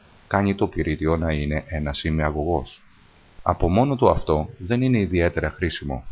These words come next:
χωρίς το κρυφό όπλο των ημιαγωγών, την πρόσμιξη, δηλαδή την προσθήκη ξένων ουσιών με σκοπό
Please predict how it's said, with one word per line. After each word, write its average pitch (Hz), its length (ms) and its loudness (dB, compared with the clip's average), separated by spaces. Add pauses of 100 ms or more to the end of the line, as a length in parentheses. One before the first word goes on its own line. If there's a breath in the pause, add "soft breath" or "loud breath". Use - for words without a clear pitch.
(140)
χωρίς 80 360 -2
το 85 100 -6
κρυφό - 460 2
όπλο 98 260 2
των 95 200 0
ημιαγωγών, 80 680 0 (380)
την 87 220 -2
πρόσμιξη, - 760 -4 (440)
δηλαδή 80 640 -2 (180)
την 87 140 -2
προσθήκη - 580 -4
ξένων 117 480 0
ουσιών 98 500 -2 (260)
με 98 120 0
σκοπό 90 500 0